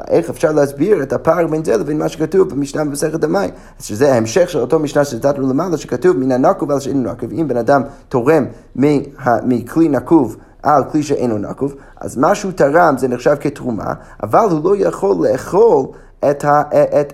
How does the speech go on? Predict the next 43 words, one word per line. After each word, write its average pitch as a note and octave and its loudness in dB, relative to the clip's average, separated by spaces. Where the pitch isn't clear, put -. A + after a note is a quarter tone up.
את C#3+ -4
התשומה D3+ -4
הזו, F3+ 2
ולא F#3 0
תאכל F3 0
עד F#3+ 0
שיוציא D3+ -4
עליה D#3 -2
תשומה D3 -4
מעשר C3+ -2
ממקום A#2+ -2
אחר. - -8
לא D#3 2
יכול E3 0
לאכול C3 -2
את D3 -4
התשומה D3 -6
הזאת G3+ 2
עד F#3 2
שההוא D#3+ 0
יפריש E3 -2
שוב. - -2
עכשיו, G#2+ 2
לכאורה C#3+ 2
משמע A2 -4
שזה A#2 0
לא B2 2
כמו A2+ -2
ש-, G#2+ -8
כמו A#2+ 2
רב A2 -2
נתן A2 -4
ברבי A#2 0
יושע, C3 2
כי G#2 -8
רב G2+ -8
נתן D#3+ -8
ברבי A2+ -4
יושע A2+ -4
רצה A2+ -2
להגיד A2 -2
שכל D3+ 0
פעם C#3 2